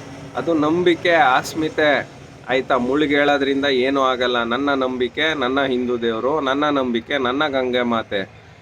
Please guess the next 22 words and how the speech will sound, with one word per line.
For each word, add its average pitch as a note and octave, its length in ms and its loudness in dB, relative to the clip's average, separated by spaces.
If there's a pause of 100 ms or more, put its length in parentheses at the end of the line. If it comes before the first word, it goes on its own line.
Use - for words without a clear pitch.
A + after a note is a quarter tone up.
(160)
ಈ C3+ 120 0
ರೀತಿ D3 320 0
ನೀವ್ D3 220 0
ಹೇಳೋದಕ್ಕೆ C#3 840 0 (420)
ತುಂಬಾ D#3+ 280 2
ಒಂಥರ C3+ 320 0 (540)
ಬೇಜಾರಾಗುತ್ತೆ. D3 680 2
ನನಗೆ D3+ 300 0
ನಿಮ್ D#3 200 0
ಬಗ್ಗೆ C#3+ 220 0
ತುಂಬಾ C#3+ 320 -2
ಗೌರವ C3 400 2
ಇದೆ. A#2+ 460 -2 (220)
ಯಾರು D#3 380 4
ಅಧ್ಯಕ್ಷರಾದಾಗ C#3+ 760 0
ಕೈ C3+ 280 0
ಹಿಡಿದ್ರಿ, A#2 560 2 (500)
ಆಯ್ತಪ್ಪ. C3 420 0 (540)
ಅದಾದ್ಮೇಲೆ D3 640 2
ಮೂರು D#3+ 380 2
ರಾಜ್ಯನ D3+ 440 2
ಗೆಲ್ಸಿದೀರಾ, B2+ 680 -2